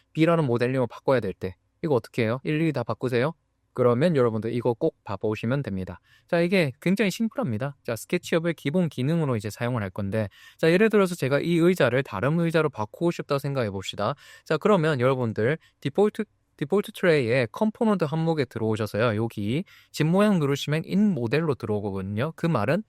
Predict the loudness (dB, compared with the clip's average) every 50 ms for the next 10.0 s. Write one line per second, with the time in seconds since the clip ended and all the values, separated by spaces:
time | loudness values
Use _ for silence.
0 | -14 -20 -20 _ _ _ -6 -6 -6 -6 -4 -4 -2 0 0 0 0 0 0 2
1 | 0 2 2 0 0 0 2 2 2 2 0 0 0 0 2 2 2 2 0 0
2 | -2 -2 -2 -2 -2 0 0 0 0 0 0 -2 -2 -2 -2 -2 -2 -4 -4 0
3 | 4 4 4 6 4 2 0 -2 -2 -4 -6 -8 -8 -8 -8 -4 -2 -2 0 0
4 | 0 0 2 2 0 -2 -2 -4 -6 -4 -4 -4 -2 -4 -4 -2 0 0 0 0
5 | -2 -4 -4 -4 -2 -4 -6 -8 -12 -8 -4 0 0 2 2 2 0 -2 0 0
6 | -2 -2 -2 -4 -6 -4 -2 -2 -4 -4 -4 -10 -20 -20 -20 -20 -8 _ 0 0
7 | 2 4 6 6 4 4 4 2 4 4 4 4 4 2 2 2 2 0 0 0
8 | -4 -6 -12 -8 -2 -2 0 0 0 0 0 0 0 0 0 -2 -2 -6 _ -20
9 | _ _ _ _ -6 -6 -4 -4 -4 -2 0 2 2 2 0 0 -2 0 0 0